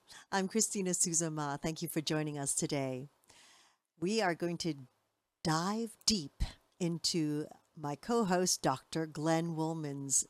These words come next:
Doctor's Bag. Today, we are going to speak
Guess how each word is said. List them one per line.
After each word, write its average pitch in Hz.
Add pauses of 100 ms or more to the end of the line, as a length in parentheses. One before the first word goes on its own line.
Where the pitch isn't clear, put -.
Doctor's 139
Bag. 135 (360)
Today, 185
we 165
are 160
going 143
to 208
speak -